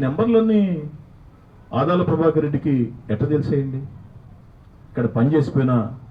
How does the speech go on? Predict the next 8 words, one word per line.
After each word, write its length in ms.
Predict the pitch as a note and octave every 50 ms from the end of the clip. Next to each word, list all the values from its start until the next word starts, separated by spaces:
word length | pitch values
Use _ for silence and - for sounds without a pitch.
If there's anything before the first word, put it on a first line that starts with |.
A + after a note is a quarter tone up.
| - - - - - - G#2
ఒకరిద్దరు 440 | - - C3 B2+ A#2+ - B2 A2+ G#2 G#2 - - - - - - - - - - - - - - - - - - -
పిఏలే 340 | - A#2+ C3 D3 D3 D3 C#3 C#3+
కదండి. 280 | C#3+ D3+ D#3 D#3+ G3+ G3+ - - - - - - - - - - - - - - - - - - - - F2 F#2
నా 80 | G#2 A#2 B2+ B2
దగ్గర 220 | B2 A#2+ C#3+ D#3+ D3+ A#2+ A#2
జీతం 240 | C#3+ C#3+ - C3+ C3 A#2+
తీసుకుని 360 | A#2 A2+ - - D#3+ - G#3+ C4+ - - - - - - - - - - - - - - - - - - - -
నేను 160 | C3 C3+ C#3